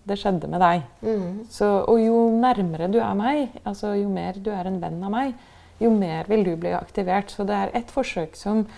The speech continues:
Speaker 1: hvor de påførte en person smerte, og så var en nær venn av den personen i rommet.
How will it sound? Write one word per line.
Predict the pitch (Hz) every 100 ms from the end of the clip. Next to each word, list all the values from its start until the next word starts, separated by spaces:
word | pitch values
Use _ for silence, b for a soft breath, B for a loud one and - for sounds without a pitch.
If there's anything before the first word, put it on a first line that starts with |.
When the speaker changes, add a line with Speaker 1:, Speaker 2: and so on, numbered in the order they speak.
| B B B B
Speaker 1:
hvor | - 208
de | 202 220 220
påførte | - 160 - 180 180 202
en | 170
person | 180 196 202
smerte, | - 220 214 - 240 294 294
og | 220 214 214
så | - 208
var | 196 165
en | 185 196
nær | 180 165 180
venn | 170 151
av | 175 180
den | 156
personen | 185 - 160 160 190 196 - b b b -
i | 196
rommet. | 196 170 180 294 349